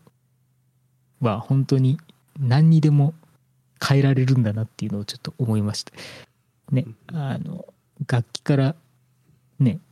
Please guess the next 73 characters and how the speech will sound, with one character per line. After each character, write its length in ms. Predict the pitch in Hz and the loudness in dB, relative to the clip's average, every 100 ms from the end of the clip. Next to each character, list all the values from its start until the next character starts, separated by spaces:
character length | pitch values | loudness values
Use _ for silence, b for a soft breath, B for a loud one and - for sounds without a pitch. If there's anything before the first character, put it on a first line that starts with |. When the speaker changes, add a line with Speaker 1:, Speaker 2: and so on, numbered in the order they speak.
| _ | _
Speaker 1:
そ 120 | - | -2
う 60 | 120 | 0
い 80 | 120 | 0
う 60 | |
声 320 | - - 160 127 | -2 0 2 2
ま 160 | 107 | 0
で 120 | 101 - _ _ _ _ - | -4 -10 _ _ _ _ -8
全 240 | - 135 | -2 -2
て 100 | 110 | -2
い 80 | - | -8
け 140 | - 113 | -8 -6
る 100 | 107 | -6
の 120 | 78 | -8
で。 140 | - _ _ _ _ _ _ _ _ _ _ | -14 _ _ _ _ _ _ _ _ _ _
で、 100 | - | -6
そ 160 | 147 156 | -2 2
の 120 | 160 | 2
声 280 | 160 - 185 | 0 0 0
っ 40 | |
て 240 | 160 - 156 | 0 -2 0
い 40 | |
う 60 | 147 | 2
も 140 | 151 | 2
の 240 | 151 151 165 - _ _ _ - | 2 2 0 -4 _ _ _ -2
を、 220 | 175 151 | 0 2
ま 160 | 107 113 | 2 0
あ、 60 | 110 | 0
な 160 | 117 | -2
ん 40 | 113 | -2
か 80 | |
よ 180 | 107 113 | -2 0
り、 200 | 113 113 - _ _ _ _ _ _ _ _ _ _ - | 0 -4 -8 _ _ _ _ _ _ _ _ _ _ -10
な 100 | 104 | -10
ん 40 | |
か 120 | 113 | -10
こ 260 | - 92 - | -8 -8 -4
う、 20 | |
イ 100 | - | 0
メ 100 | 127 | 2
ー 80 | 135 | 2
ジ 120 | 110 | 0
を 100 | 113 | -2
膨 260 | 117 - 143 | -4 -2 0
ら 80 | 143 | 2
ま 120 | 131 | 0
せ 160 | - 139 | 0 -2
て 120 | - | -2
い 40 | |
っ 20 | |
た 200 | - - | -6 -8
結 200 | 131 135 _ | -4 -6 _
果、 220 | - 131 151 B B _ _ _ - | -6 -6 -6 B B _ _ _ -8
こ 180 | - 127 | 0 2
う 60 | |
い 160 | 123 120 | 2 0
う、 80 | 160 b b _ _ _ 131 | -2 b b _ _ _ -4
ね、 200 | 120 - | -4 -4
あ 260 | 143 113 110 | -4 -2 -2
の、 120 | 113 - | -4 -2
ア 100 | 127 | -2
イ 80 | |
ド 140 | 113 107 | 0 -2
ル 100 | 107 | -2
の 160 | 107 | -4
人 240 | 120 127 113 | -2 0 0
格 240 | 110 - | -2 -2
み 100 | 107 | -6
た 100 | - | -6
い 20 | 101 | -10
な 60 | |
や 60 | 101 | -10
つ 60 | |
を 80 | - | -12